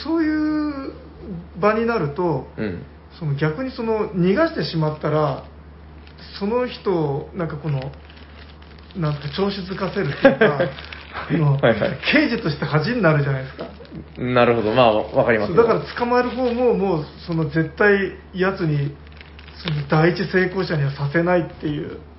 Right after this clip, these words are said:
Speaker 2: はいはいはいはいはい。
Speaker 1: なんか、なんていうんですかね。結構、だからみんな本気で考えて捕まえるみたいな。
Speaker 2: うんうんうんうん。
Speaker 1: で、もうその、一日中スコッ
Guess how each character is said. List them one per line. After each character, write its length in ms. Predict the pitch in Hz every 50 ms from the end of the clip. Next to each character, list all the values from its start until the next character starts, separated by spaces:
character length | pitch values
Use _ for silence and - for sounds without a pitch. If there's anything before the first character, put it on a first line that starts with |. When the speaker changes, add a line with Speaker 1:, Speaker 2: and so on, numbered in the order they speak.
| - - -
Speaker 2:
は 120 | - 117
い 80 | 104 92
は 140 | - 98 104
い 60 | 101
は 140 | - - -
い 40 | -
は 40 | -
い 20 | -
は 60 | -
い。 680 | - - - - - - - - - - - - - 202
Speaker 1:
な 80 | 175
ん 80 | 156 143
か、 180 | - - - - - - - - - - - - - - 233 196
な 180 | 160 143 143
ん 60 | 143
て 80 | - 160
い 20 |
う 20 | 139
ん 40 | 139
で 40 |
す 60 | - -
か 80 | 151
ね。 220 | 143 139 135 127 135 - - - - - - - - - -
結 140 | 185 147
構、 80 | - 160
だ 60 | 147
か 100 | 160 143
ら 0 |
み 140 | 139 151 175
ん 40 | 185
な 80 | 190
本 240 | 165 151 180 190 185
気 140 | - 202 175
で 240 | 165 165 160 160 160 - - - - - - - - -
考 180 | 151 165 160 160 165 160
え 60 | 151 147
て 100 | - 143 143 - - -
捕 80 | 175
ま 180 | 147 147 143 143
え 40 | 143
る 80 | 143 143
み 120 | 139 135
た 140 | - - -
い 100 | - -
な。 80 | - - - - - - - -
Speaker 2:
う 40 | 117
ん 20 |
う 40 | 120
ん 40 | 120
う 40 | 117
ん 20 |
う 40 | 117 113 107 104 104 104 98 95 92 95 90 87 87 90 87
ん。 40 | 85 95 92 90 - - - - - - - - - - - - 202 175 160 - - - - - -
Speaker 1:
で、 720 | 247 254 262 247 - - - - - - - - 247 226
も 60 | 208
う 40 | 170
そ 120 | - 175 170
の、 220 | 160 156 151 147
一 180 | 147 139 - 196
日 280 | 202 196 196 202 190 180
中 340 | 185 185 180 175 170 170 156
ス 100 | 143 -
コ 100 | -
ッ 20 | 160